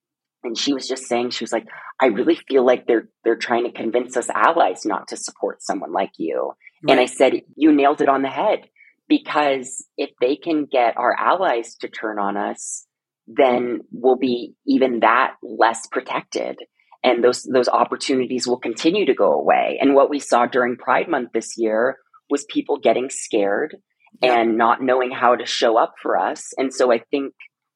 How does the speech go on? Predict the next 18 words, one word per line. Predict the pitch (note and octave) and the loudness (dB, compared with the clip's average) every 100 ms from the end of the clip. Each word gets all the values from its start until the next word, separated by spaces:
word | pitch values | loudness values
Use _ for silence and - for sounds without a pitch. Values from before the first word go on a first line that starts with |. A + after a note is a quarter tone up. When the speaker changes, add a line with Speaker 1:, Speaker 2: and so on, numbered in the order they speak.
| _ _ - | _ _ -4
Speaker 1:
right | C#3 C#3 G2 | 0 2 0
now | A#2 B2+ C3+ | 0 2 2
I'm | A2+ C3 | 2 -2
trying | B2+ C3 B2 B2 | -2 -2 -2 -4
to | C3+ A2+ - - _ _ _ _ _ _ _ _ _ _ _ _ - | -2 0 -2 -6 _ _ _ _ _ _ _ _ _ _ _ _ -2
figure | D3 D3 C#3 | 0 2 4
out | B2 A#2+ A#2 - | 4 4 2 -4
what | A2+ A#2 C3 - | -4 2 2 0
to | - | 0
ask | G#2+ - - | 0 0 -8
for, | - B1+ C#2+ - _ - | -12 -10 -10 -12 _ -4
not | A#2+ A#2+ - | 2 2 0
from | A#2 | -2
my | G#2 | 0
audience, | - C#3 D3 C#3+ C#3+ - - - A#2 | 4 4 4 0 -4 -10 -20 -8 -2
from | G#2 G2 D#2 - | -2 -4 -10 0
allies, | B2 C3 B2+ B2+ B2+ B2 - _ _ _ - | 2 4 2 0 -4 -8 -16 _ _ _ -10
because | C#3 - A#2+ A#2 A2+ - | -10 -6 -4 -4 -6 -12